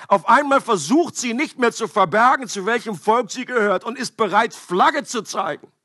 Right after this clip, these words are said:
sich zu positionieren. Auf einmal ist sie bereit, etwas zu riskieren, einen Preis zu zahlen.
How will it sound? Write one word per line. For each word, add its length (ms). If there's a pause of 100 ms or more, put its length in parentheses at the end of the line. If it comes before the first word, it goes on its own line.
(720)
sich 280
zu 180
positionieren. 880
Auf 180
einmal 380
ist 200
sie 100
bereit, 400
etwas 360
zu 100
riskieren, 840
einen 320
Preis 640
zu 180
zahlen. 520